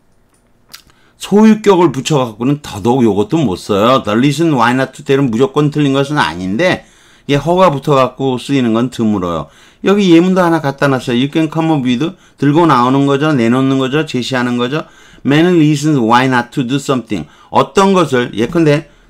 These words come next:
not to do kiss, 여기서는 why not to kiss her라고 하죠.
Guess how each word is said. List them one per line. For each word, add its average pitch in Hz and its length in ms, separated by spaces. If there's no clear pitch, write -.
not 127 240
to 175 180
do 170 160
kiss, 143 440
여기서는 117 440
why 131 220
not 175 240
to 175 240
kiss - 320
her라고 131 360
하죠. 110 380